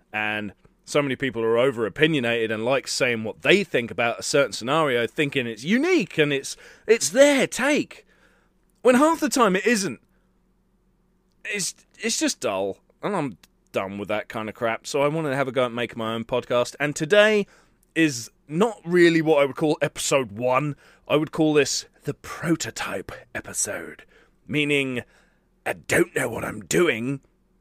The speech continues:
but if I call it prototype, then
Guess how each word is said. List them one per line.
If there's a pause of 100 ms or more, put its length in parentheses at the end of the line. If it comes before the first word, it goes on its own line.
(560)
but
if
I
call
it (100)
prototype,
then